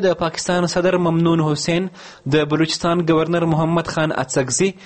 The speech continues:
وزیر اعلی ډاکټر عبدالمالک بلوچ او ګڼ شمېر سیاستوالو د لیاقت بازار د دې بمي برید غندنه کړې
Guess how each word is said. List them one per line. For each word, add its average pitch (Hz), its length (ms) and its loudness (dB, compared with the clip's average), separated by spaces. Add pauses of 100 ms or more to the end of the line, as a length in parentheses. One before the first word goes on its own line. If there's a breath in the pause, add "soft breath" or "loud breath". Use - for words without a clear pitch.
(260 loud breath)
وزیر 156 400 2
اعلی 165 180 0
ډاکټر 160 540 -2
عبدالمالک 147 680 0
بلوچ 160 440 2
او 196 120 2
ګڼ 175 320 -2
شمېر 165 300 0
سیاستوالو 185 640 0
د 151 260 0
لیاقت 147 460 -2
بازار 160 320 0
د 156 180 0
دې 165 160 2
بمي 151 160 0
برید 151 380 -2
غندنه 135 380 0
کړې 123 280 0